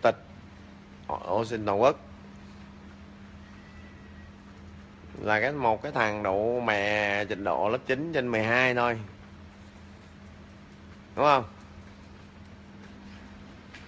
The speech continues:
Thì đủ má, tao hỏi tụi mày nè. Tụi mày đủ má, ông bắt tao đi tù đi, cho tao đi tị nạn chính trị đi.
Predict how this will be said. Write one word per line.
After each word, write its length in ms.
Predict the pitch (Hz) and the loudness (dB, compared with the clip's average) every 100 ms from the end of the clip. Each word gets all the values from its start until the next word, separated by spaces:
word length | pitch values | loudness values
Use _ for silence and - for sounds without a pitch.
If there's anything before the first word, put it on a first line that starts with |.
| - - - - - - | -16 -18 -18 -18 -18 -10
Thì 160 | - 98 | -4 0
đủ 380 | 95 98 113 131 | 4 4 2 4
má, 300 | 123 131 156 | 6 6 4
tao 100 | 160 | 0
hỏi 280 | 110 82 101 | -2 2 2
tụi 120 | 127 | 2
mày 220 | 92 104 104 | 4 4 4
nè. 260 | 104 95 85 - - - - - - - - - - - - - - - - - - - - | 4 2 -2 -12 -18 -18 -18 -16 -16 -18 -18 -18 -18 -16 -16 -16 -16 -18 -18 -16 -16 -16 -8
Tụi 120 | - 104 | -2 2
mày 300 | 110 107 107 | 4 4 4
đủ 520 | 98 104 113 131 143 | 4 4 4 2 4
má, 420 | 139 139 147 156 165 175 180 185 185 175 - | 6 8 8 8 6 6 4 2 -2 -4 -6
ông 140 | - - | -4 -2
bắt 120 | - | 4
tao 100 | - | 6
đi 100 | 143 | 8
tù 260 | 131 120 113 | 8 6 6
đi, 180 | 123 135 131 - - - | 4 2 -6 -16 -18 -2
cho 140 | 147 143 | 6 6
tao 140 | 139 | 6
đi 140 | 139 127 | 4 4
tị 140 | - | 2
nạn 200 | 107 110 | 2 2
chính 120 | 143 156 | 2 4
trị 140 | 95 | 4
đi. 180 | 123 135 | 6 4